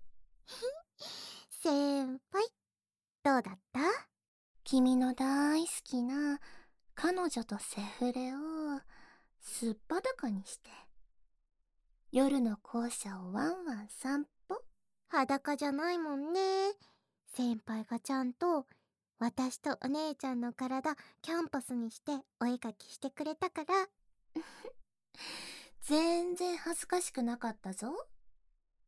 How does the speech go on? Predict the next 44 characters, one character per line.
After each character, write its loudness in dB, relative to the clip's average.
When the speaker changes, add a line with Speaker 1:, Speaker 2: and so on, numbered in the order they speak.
Speaker 2:
<laughs> -10
こ -6
う -6
や -8
っ -18
て、 -2
お 2
ま 0
ん -4
こ -10
の -6
と -12
こ -16
ぬ -8
れ -6
ぬ -6
れ -10
で。 -20
Speaker 1:
ボ -4
デ -4
ィ -2
ー -4
ペ 2
イ 0
ン -6
ト -4
剥 -2
が -2
れ 0
落 -4
ち -20
て、 -4
お 0
ま 0
ん -6
こ 0
だ -4
け -6
丸 -2
見 0
え 0
で 4
も 2
ね。 0